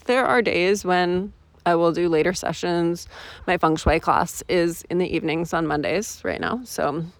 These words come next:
that's an evening thing. But typically I'm, and by five, and we'll go outside and play with Zumi, typically fetch. And then we start making dinner and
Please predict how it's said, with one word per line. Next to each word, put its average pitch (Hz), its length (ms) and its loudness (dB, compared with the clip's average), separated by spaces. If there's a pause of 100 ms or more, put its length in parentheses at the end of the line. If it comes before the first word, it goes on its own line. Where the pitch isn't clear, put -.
(120)
that's - 260 2
an 175 60 -4
evening 160 320 -2
thing. 156 180 -2
But - 140 -6
typically 240 400 2
I'm, 196 200 2 (220)
and 180 340 4
by 165 160 2
five, 202 640 0 (640)
and 160 500 -2 (160)
we'll 180 140 -2
go 156 160 2
outside 147 380 0
and 156 140 -6
play 247 760 -2 (340)
with 185 120 -6
Zumi, 160 460 -2 (1000)
typically - 320 -4
fetch. - 400 -2 (120)
And 180 200 2
then 170 520 4 (540)
we 185 60 -8
start 190 180 4
making 170 300 2
dinner 170 260 4 (1080)
and 175 580 2